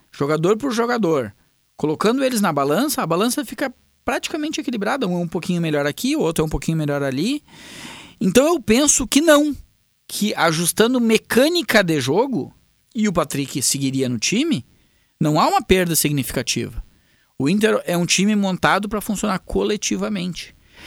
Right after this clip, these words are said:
E dentro desse coletivo é questão de dar mecânica a outros jogadores interessantes que o Inter tem. Eu, eu já disse aqui,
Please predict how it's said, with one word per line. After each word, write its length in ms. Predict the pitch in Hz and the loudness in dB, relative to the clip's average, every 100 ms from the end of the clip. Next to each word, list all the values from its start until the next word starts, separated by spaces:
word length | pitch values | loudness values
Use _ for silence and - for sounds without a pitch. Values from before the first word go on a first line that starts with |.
| - | -4
E 100 | 147 | 0
dentro 260 | 151 208 226 | 2 2 2
desse 240 | 180 202 | -2 -2
coletivo 500 | 160 147 123 220 233 | -2 -2 -2 -2 -2
é 60 | 214 | -2
questão 300 | 180 - 190 | -2 -2 -2
de 100 | 185 | 0
dar 220 | 156 - | -2 -2
mecânica 800 | 151 175 277 - 180 202 226 233 - - - | -2 0 0 0 0 2 0 -4 -10 -20 -8
a 140 | 190 185 | -2 0
outros 420 | 175 233 - 233 | 2 -2 -4 -4
jogadores 460 | 202 170 165 160 160 | -4 -2 -2 -2 -4
interessantes 640 | 220 247 220 - 196 247 | -2 -2 -2 -2 -2 -4
que 140 | - - | -8 -8
o 60 | |
Inter 220 | 131 117 | -8 -12
tem. 280 | - 85 - _ _ - - - | -12 -12 -14 _ _ -20 -20 -8
Eu, 120 | 139 156 | -6 -2
eu 160 | 156 | -2
já 100 | 147 | -2
disse 280 | 147 208 247 | -2 -2 -2
aqui, 280 | 214 202 | -2 -2